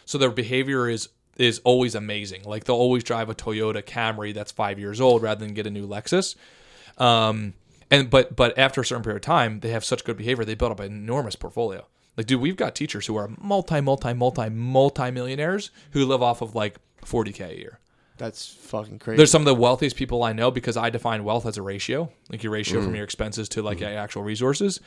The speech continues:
Speaker 1: And, I mean, they are extre-, if, if they create their trust in the right way, which a trust, for those of you who don't know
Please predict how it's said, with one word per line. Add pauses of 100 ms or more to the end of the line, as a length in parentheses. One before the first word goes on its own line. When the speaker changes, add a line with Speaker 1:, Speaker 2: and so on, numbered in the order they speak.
(220)
Speaker 1:
And,
I
mean, (440)
they
are
extre-, (280)
if,
if (480)
they
create
their
trust
in
the
right
way,
which
a
trust, (340)
for
those
of
you
who
don't
know